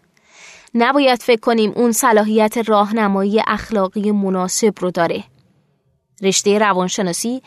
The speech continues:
نمیتونه روانشناسان رو برای چنین کاری مجهز کنه."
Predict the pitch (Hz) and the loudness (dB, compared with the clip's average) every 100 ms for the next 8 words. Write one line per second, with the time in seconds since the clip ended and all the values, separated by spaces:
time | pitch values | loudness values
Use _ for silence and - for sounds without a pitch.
0 | - - 240 302 381 302 - 226 202 190 | -18 -4 0 2 2 0 -2 -2 0 0
1 | 185 185 208 185 175 202 190 185 185 185 | -2 -4 -4 -4 -2 -2 -2 -2 -2 -2
2 | 190 185 180 214 175 170 - 190 180 180 | -2 -4 -4 -2 -2 -4 -4 -4 -2 -2
3 | 180 170 170 - 175 - - - 190 | -4 -2 -4 -4 -8 -8 -10 -10 -12